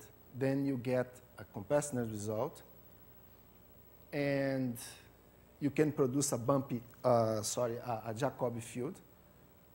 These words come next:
on a minimal hypersurface because of this bend sharp result. And then at least for bumpy metrics, we get with this bend sharp result, uh,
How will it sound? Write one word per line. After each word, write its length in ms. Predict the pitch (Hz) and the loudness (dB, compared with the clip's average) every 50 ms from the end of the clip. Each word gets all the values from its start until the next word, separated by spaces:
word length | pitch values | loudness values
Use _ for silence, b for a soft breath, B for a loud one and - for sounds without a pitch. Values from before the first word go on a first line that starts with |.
| - - - - - - - - - - - - - | -20 -20 -20 -20 -20 -20 -20 -20 -20 -20 -20 -12 -6
on 260 | - 127 123 120 123 123 | -2 0 0 0 0 -2
a 60 | 117 | -2
minimal 440 | 120 127 131 123 123 113 107 104 117 | -2 -2 0 0 -2 -2 -4 -4 -2
hypersurface 680 | 123 117 117 113 104 - - 117 131 139 - - - - - - - - - - - - | -4 -4 -4 -6 -8 -6 -4 -2 -2 -2 -4 -8 -12 -12 -14 -16 -18 -20 -20 -18 -12 -10
because 320 | 131 - 131 131 127 123 | -2 4 6 6 6 6
of 140 | 123 113 117 | 6 4 4
this 160 | 131 117 - | 2 0 2
bend 260 | 135 139 135 131 123 | 4 4 4 4 2
sharp 360 | - - 123 117 120 117 - - - - - | 0 -2 0 0 0 -2 -4 -12 -18 -14 -10
result. 460 | 120 113 104 104 110 117 147 190 - - - - - B B B B B B B B B B B B B | -8 -6 -4 -2 0 0 -2 -2 -4 -12 -20 -20 -20 B B B B B B B B B B B B B
And 100 | 123 123 | -4 0
then 160 | 151 170 190 180 - - | 2 2 2 0 -2 -2
at 220 | - 160 160 160 175 175 | 0 0 0 0 0 -2
least 200 | 190 190 - - | -2 -2 -2 -2
for 100 | 165 143 | -2 0
bumpy 280 | 135 156 160 160 156 | 0 0 0 0 0
metrics, 480 | 135 139 151 165 160 - - 131 113 110 - - - - - - - - 139 - - - 139 | 0 2 2 2 0 -2 -8 -12 -12 -12 -14 -16 -20 -20 -20 -20 -16 -14 -14 -14 -12 -8 -4
we 80 | 151 165 | -2 2
get 400 | 143 143 139 143 147 147 - - - - - - - - | 8 8 10 10 8 6 2 -10 -14 -16 -18 -14 -4 2
with 320 | 131 143 135 - - 143 | 2 2 2 2 0 0
this 300 | 143 139 135 135 - - | 2 2 2 2 2 0
bend 320 | - 135 127 139 139 135 131 | -2 0 2 2 4 2 2
sharp 240 | - 123 120 127 - 135 | 0 0 0 0 -2 -4
result, 380 | 120 110 117 127 139 139 - | -6 -4 -2 -2 -2 -2 -4
uh, 40 | 127 | -6